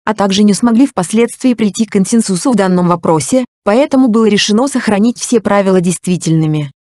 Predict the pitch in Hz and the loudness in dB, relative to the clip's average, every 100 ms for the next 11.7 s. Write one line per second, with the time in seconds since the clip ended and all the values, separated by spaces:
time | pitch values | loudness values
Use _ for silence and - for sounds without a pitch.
0 | _ _ - 190 175 240 311 233 247 294 | _ _ -4 -2 0 0 0 0 0 2
1 | 214 196 180 - 202 - 208 - 226 214 | 2 2 -2 -2 -4 -2 -2 0 2 2
2 | 196 311 - 285 277 _ 185 190 180 175 | 2 0 0 0 -2 _ 0 2 2 0
3 | 196 170 202 208 202 190 185 190 - 170 | 0 2 0 0 0 0 -2 -4 0 0
4 | 151 - - _ _ _ _ _ _ _ | -2 -8 -18 _ _ _ _ _ _ _
5 | _ _ _ _ - - 285 - 302 294 | _ _ _ _ -10 -2 -2 -2 -2 0
6 | 320 190 180 _ 208 - 208 175 151 - | 0 -2 -6 _ -4 0 2 2 0 -6
7 | - _ _ - 190 185 180 175 190 165 | -18 _ _ -6 0 2 0 0 0 0
8 | 208 202 196 190 196 185 175 156 - _ | 0 0 0 0 -2 -2 -2 -2 -6 _
9 | _ _ 220 - 226 240 214 180 226 214 | _ _ -6 -2 -2 0 0 0 0 2
10 | 190 214 - 214 196 - 202 220 190 226 | 2 0 -2 -2 -2 0 0 0 0 0
11 | 247 - 214 220 196 190 180 | 0 0 2 2 2 2 0